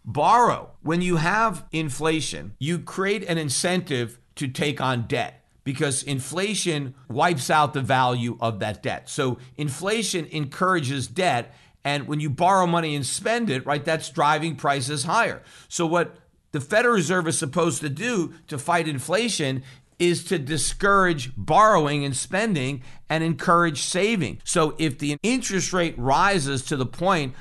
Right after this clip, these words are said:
where you have a good positive return, like Volcker did in nineteen eighty,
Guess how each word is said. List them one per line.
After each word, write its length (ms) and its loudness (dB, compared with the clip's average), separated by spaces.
where 140 0
you 120 2
have 280 2
a 120 0
good 500 2
positive 680 2
return, 760 0
like 300 2
Volcker 380 2
did 220 -2
in 80 -6
nineteen 400 -4
eighty, 400 -2